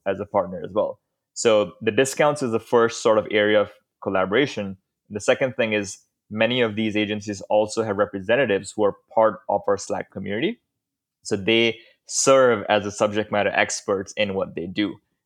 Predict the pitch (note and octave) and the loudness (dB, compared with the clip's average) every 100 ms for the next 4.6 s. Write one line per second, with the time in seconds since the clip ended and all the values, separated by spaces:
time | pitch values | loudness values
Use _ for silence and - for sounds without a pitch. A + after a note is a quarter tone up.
0 | _ - A2+ A#2+ G#2+ G#2+ G#2+ G2 A#2 C#3 | _ 0 0 2 0 -2 -4 0 0 2
1 | C3+ C3+ C3 A2 G#2+ G#2 G2 G#2+ - A#2 | 2 2 -2 -2 2 2 0 -4 0 0
2 | A2 - A2+ A2 A2 A#2 G2+ G2+ - G#2 | 0 0 -2 -2 -6 -2 -2 -2 -2 -4
3 | F#2+ A2+ G#2 G2 F#2+ G2 G2+ - F#2+ G2 | -4 -4 -4 -6 -8 -6 -6 -4 -6 -6
4 | - - - A2+ G#2+ G#2+ | -2 -4 -2 -4 0 0